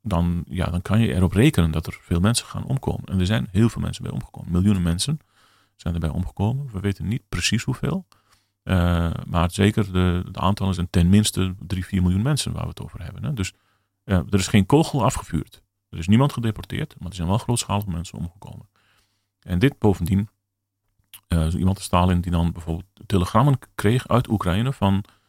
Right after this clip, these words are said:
"Ja, kameraad Stalin, we hebben, eh, we hebben niet genoeg, eh, te eten hier. De mensen komen om, dus kunt u misschien wat meer, eh, graan sturen." Of iets te eten sturen.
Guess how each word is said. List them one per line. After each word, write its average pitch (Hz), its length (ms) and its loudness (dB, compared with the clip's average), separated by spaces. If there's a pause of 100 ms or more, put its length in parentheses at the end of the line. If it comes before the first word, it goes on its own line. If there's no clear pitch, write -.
(440)
"Ja, 98 160 2
kameraad 101 340 0
Stalin, 117 400 4
we 95 60 6
hebben, 95 240 4
eh, 87 60 6
we 87 60 4
hebben 95 260 4
niet 92 120 4
genoeg, - 300 -2
eh, 82 260 -2
te - 160 -6
eten 131 240 2
hier. 139 220 4
De 139 80 -2
mensen 104 240 2
komen 87 240 0
om, 127 240 2
dus 120 100 -14
kunt 101 180 -2
u 104 60 -6
misschien 95 540 -2
wat 85 140 -10
meer, 98 300 0
eh, 85 140 -8
graan 131 280 0
sturen." - 360 -4 (640)
Of - 100 -10
iets - 120 -6
te - 80 -6
eten 104 260 4
sturen. - 380 -6